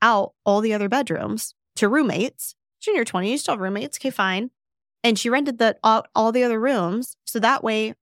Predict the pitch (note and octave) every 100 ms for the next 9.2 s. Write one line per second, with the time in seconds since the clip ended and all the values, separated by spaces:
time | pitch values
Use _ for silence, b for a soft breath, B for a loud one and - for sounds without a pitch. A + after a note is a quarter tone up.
0 | _ A#3+ C4+ D#4 C#4 C4 - C4+ C4+ B3
1 | B3 B3 B3 C#4+ D4 F#3+ - - - -
2 | - - _ _ _ - A#3 G#3+ G3+ -
3 | - A3+ A3 - _ _ _ _ _ G#3+
4 | G3 G3+ A3 C4+ B3 A#3+ G#3+ - F3+ F3
5 | G#3+ D#3+ E3+ A3+ - _ _ _ _ A3+
6 | G#3+ G#3 G#3 G3+ G3 G3+ F#3+ G#3+ G#3+ A#3
7 | G#3+ G#3 F3+ - F#3 F#3 G3 _ _ -
8 | G#3 F#3 G3+ F#3+ F#3 - G3+ G3 G3 F#3
9 | F#3